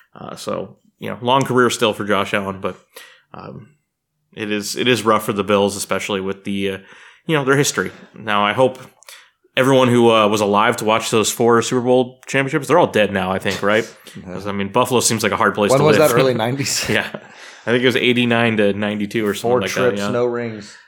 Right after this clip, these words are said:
Speaker 1: So, uh,
Speaker 2: All right, well,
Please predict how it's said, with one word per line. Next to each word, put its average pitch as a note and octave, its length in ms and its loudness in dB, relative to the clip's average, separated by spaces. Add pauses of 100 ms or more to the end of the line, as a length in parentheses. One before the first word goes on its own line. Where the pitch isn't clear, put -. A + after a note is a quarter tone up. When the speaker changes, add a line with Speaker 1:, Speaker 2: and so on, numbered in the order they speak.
(140)
Speaker 1:
So, F#2+ 280 -8
uh, F#2+ 240 -8 (800)
Speaker 2:
All C#3 100 -6
right, C#3+ 200 2
well, C3+ 540 2